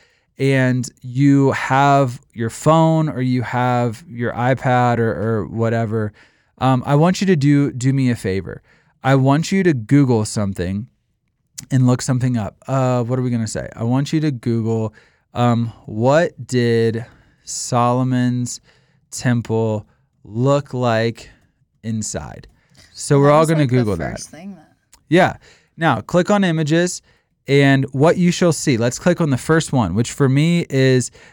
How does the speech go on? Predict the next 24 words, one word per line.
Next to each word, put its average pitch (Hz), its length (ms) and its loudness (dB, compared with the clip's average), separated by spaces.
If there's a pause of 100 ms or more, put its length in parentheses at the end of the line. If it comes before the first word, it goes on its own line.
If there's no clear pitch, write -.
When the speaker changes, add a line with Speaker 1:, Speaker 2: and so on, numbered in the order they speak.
Speaker 1:
the 127 80 0
Metropolitan 139 840 2
Museum 123 440 2
of 107 120 0
Art. 78 320 -4
It 127 120 -6
says, 120 200 0
"Take 156 300 -2
a 190 80 2
peek 143 320 0
inside 127 400 0
what 117 100 -2
we 117 100 -2
believe 110 300 -2
to - 80 -8
be 110 140 -2
the 104 160 -2
ancient 107 320 -4
temple." 58 420 -8 (480)
Um, 135 340 2 (140)
if 156 180 -2
you 131 120 4
see 233 420 -2
this, 107 500 -4